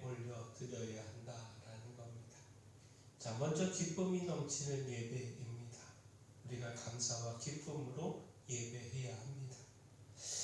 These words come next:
시편 오십사 편은요, 자신의 생명을 노리는 원수에게서 구원해 달라. 예, 다윗의 기도인데, 무엇보다 여기서 다윗은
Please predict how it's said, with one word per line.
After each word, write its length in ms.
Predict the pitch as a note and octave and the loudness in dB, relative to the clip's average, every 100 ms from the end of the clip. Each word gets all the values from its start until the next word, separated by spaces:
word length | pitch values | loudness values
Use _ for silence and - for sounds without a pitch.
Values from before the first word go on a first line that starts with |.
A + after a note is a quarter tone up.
| - - | 2 2
시편 500 | - G3+ G3 G3+ E3 | 8 8 12 12 12
오십사 520 | D#3+ - - C#3 - | 10 8 8 8 8
편은요, 600 | E3+ E3+ E3 C3 B2 - | 6 6 6 6 6 4
자신의 480 | - C3+ B2+ C3+ C3 | 0 0 2 2 4
생명을 600 | B2+ E3+ E3+ E3 D#3+ D#3+ | 6 6 4 4 2 2
노리는 400 | C#3+ C#3 C3+ C#3 | 2 2 2 2
원수에게서 880 | B2+ A#2+ A#2+ C3 B2+ A#2+ A2 - B2 - | 2 -2 -4 -2 -2 -2 -4 -4 -6 -8
구원해 520 | D3+ D3+ D3+ D3 C#3 | -4 -2 -2 -2 -4
달라. 720 | - A#2+ A#2+ A#2+ A#2 A2 - - - - - - | -4 -4 -2 0 0 -2 -6 -12 -14 -16 -12 -6
예, 160 | A2+ G#2+ - | -4 -4 -6
다윗의 520 | - B2 A#2+ A#2 B2+ - | 0 2 2 2 0 -2
기도인데, 1120 | - B2+ A#2+ A#2 A#2 A#2+ A#2+ E3 - - - - | -2 -2 0 0 0 0 2 4 2 -2 -12 -4
무엇보다 580 | C3 B2+ B2 - A#2+ A2+ A#2 | 4 6 6 0 -2 0 0
여기서 420 | A2 A2 A#2 - | 0 0 -4 -4
다윗은 720 | A#2+ A#2+ A#2 - F3+ - | -4 -2 0 2 2 2